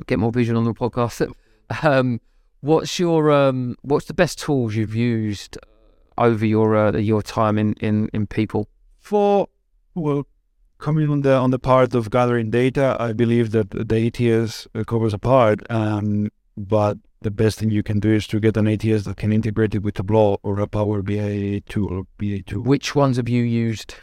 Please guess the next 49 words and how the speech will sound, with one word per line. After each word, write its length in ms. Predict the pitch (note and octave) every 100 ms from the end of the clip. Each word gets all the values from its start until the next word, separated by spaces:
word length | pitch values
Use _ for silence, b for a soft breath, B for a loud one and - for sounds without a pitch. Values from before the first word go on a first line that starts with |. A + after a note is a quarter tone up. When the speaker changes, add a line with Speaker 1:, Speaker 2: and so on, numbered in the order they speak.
| -
Speaker 2:
Tableau 440 | C#3 C3+ E3 G3+ -
for 180 | - C#3+
me. 280 | D3+ F3 - _ _ _ _ _
Speaker 1:
Oh, 200 | D#3 C#3
yeah, 280 | A#2+ C3+ C3
Speaker 2:
Tableau, 160 | D#3 C3
Speaker 1:
okay. 140 | A2+
Speaker 2:
yeah. 360 | C3+ C3+ C#3 B2 - _ _ -
Speaker 1:
Yeah. 260 | C#3 C3+
Speaker 2:
Um, 420 | C3+ C3+ C3 C3 -
I 80 | A#2
believe 380 | A#2 A#2+ A#2
that's, 420 | A2 A2 - - - _ _
you 200 | A#2 E3+
have 240 | D#3 D3 A2
that, 240 | B2 B2
you, 120 | A2+ G2
you 80 |
truly 260 | A#2+ - A#2
have 260 | G2 G2 -
everything, 380 | G2+ G2+ F#2+ G2+
because 300 | G#2+ A#2 A2+ - _ _ _ _
most 260 | A2+ B2 C3+
of 60 |
the 60 | B2+
company 260 | B2+ A#2+ A#2
can 160 | A#2
go 220 | A2+ B2
into 200 | C3 C3
Tableau. 460 | B2+ B2+ C#3 C#3 C#3+ _ _ _ _
You 120 | B2
can 100 | A#2+
have 140 | A#2+ A2+
accounts 340 | A2 A#2+ A#2
for 120 | -
executives 460 | A2 - A#2 A2 A2+
and 120 | A2
so 100 | -
on. 180 | A2+ A2
They 140 | A2
can 140 | A2 A#2
really, 500 | A#2 A2+ A2 A2 - -
you 160 | A2+
know, 140 | A2 A2
get 160 | A2
access. 300 | A2+ A2+ G#2 - _
Speaker 1:
You 100 | E3+
can 160 | - G3
push 240 | A#3 -